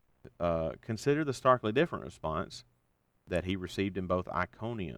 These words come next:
in, in, uh, in Iconium and some in Lystra. When Paul preached in Iconium, um,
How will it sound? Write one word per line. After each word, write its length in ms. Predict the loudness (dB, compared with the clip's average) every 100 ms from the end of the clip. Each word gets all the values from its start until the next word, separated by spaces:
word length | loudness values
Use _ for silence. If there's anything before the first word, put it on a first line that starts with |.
| -12 -8
in, 120 | -6
in, 280 | -6 -12 -12 _
uh, 100 | -14 -14 -18 _ _ _ _ _
in 140 | -4 0
Iconium 640 | 0 0 -2 -2 -4 -6 -6
and 360 | -2 -2 -2
some 320 | -2 0 0 -2
in 120 | -6
Lystra. 380 | -8 -8 -14 -8
When 180 | -8
Paul 400 | 4 8 8 6 2 _ _ _ _ 0
preached 400 | 4 4 0 -4
in 100 | -4
Iconium, 840 | -4 -6 -6 -2 -2 -4 -8 -12 _ _ _ _ _ _
um, 420 | 0 0 -2 -8